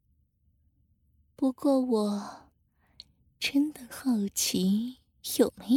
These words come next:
有呢，所以我决定把你身上的绳子解开，亲自看一看。<laughs>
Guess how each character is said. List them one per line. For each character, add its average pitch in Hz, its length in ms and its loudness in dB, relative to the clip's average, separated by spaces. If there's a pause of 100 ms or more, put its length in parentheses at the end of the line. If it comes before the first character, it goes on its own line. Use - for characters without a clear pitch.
(120)
有 311 100 -2
呢， - 460 -8 (1300)
所 - 300 -4
以 208 300 -4 (920)
我 202 220 0
决 202 260 0
定 220 280 0 (540)
把 247 120 2
你 214 140 4
身 254 260 4
上 269 160 0
的 247 60 6
绳 208 240 2
子 294 160 0
解 - 260 -2 (120)
开， - 280 -16 (840)
亲 233 420 0
自 - 240 -4 (240)
看 359 380 -2
一 208 400 6
看。 220 500 0 (560)
<laughs> - 300 -4